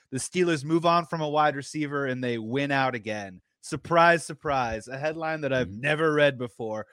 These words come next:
Speaker 1: Um, for the Chicago,
Speaker 2: <laughs>
Speaker 1: for the Chicago Bears, I do have to say, though, for the Chicago Bears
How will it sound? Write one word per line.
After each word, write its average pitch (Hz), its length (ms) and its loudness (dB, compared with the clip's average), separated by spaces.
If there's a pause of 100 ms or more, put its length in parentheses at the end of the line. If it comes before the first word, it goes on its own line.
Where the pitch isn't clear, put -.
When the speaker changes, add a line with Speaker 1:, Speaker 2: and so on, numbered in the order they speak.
(220)
Speaker 1:
Um, 185 140 4
for 202 160 2
the 196 160 4
Chicago, 202 500 6
Speaker 2:
<laughs> - 440 -2
Speaker 1:
for 208 60 -6
the 202 160 -2
Chicago 220 460 2
Bears, 185 480 -2
I 160 140 0
do 170 340 -8
have 180 300 -4
to 170 80 -18
say, 151 240 -6
though, 135 260 -4 (260)
for 151 60 -10
the 147 80 -8
Chicago 180 280 -6
Bears 175 220 -6